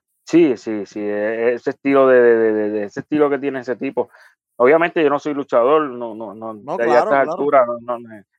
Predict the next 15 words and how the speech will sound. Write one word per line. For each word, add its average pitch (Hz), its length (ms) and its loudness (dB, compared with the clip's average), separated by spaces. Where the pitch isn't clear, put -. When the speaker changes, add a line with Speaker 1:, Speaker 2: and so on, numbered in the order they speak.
Speaker 1:
pero 120 260 6
me, 120 240 -8
me 120 120 -6
encantaba 127 420 2
ver 147 100 6
La 147 120 4
Roca, 104 360 -8
¿verdad? 107 360 0
O - 20 -14
sea, 95 380 -2
ese 127 260 -2
tipo 131 260 0
para 120 140 4
mí 123 180 -4
es, 107 460 -2